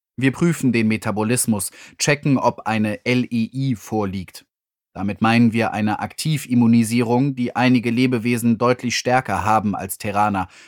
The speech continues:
andere wesentlich schwächer. Liegt diese nicht ausreichend vor, helfen wir mit Nanorobotern nach. Die Methode ist zuverlässig und funktioniert auch bei jungen Patienten. Die Immunnanos verbleiben in der Blutbahn.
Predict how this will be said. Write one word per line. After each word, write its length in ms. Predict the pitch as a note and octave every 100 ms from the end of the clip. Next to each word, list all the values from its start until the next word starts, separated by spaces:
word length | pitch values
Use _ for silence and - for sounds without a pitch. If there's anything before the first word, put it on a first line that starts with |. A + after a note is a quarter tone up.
| -
andere 500 | C3 C3+ B2 C3 C3+
wesentlich 480 | C3 C3 C3+ C#3 C#3
schwächer. 500 | - D3+ - - - _ _ _ _ _ _ _ _ -
Liegt 320 | C#3 - -
diese 320 | C#3+ C#3 C#3+
nicht 380 | C3 C3 - -
ausreichend 640 | A2+ A#2 A2 G#2 - G#2+
vor, 440 | - G#2+ G2 D3 -
helfen 400 | B2 B2+ - C3
wir 140 | C3 C#3
mit 200 | D3 C#3
Nanorobotern 920 | A#2+ G2+ F#2+ F2 F#2+ F2+ - F2+ E2
nach. 320 | D#2 - - _ _ _ _ _ _ _ _ _ _ _ -
Die 80 | D#3+
Methode 420 | D3+ C#3+ F3+ D3+
ist 220 | A#2+ -
zuverlässig 640 | F3 D3 G2+ F#2+ - F#2+ - - -
und 240 | - C3 -
funktioniert 560 | C3+ - C3+ C3+ -
auch 160 | A2+ A2
bei 160 | A2+
jungen 360 | G#2+ B2+ A#2 F2
Patienten. 680 | F#2+ - G#2 E2 - - _ _ _ _ - - -
Die 180 | C#3+ C#3
Immunnanos 840 | C3 C#3 D#3+ D#3 C#3+ D3+ E3 E3+
verbleiben 540 | - B2+ A2+ A2+ A#2+ A#2+
in 100 | B2
der 100 | B2
Blutbahn. 680 | A2+ G#2+ F2+ - D2+ B1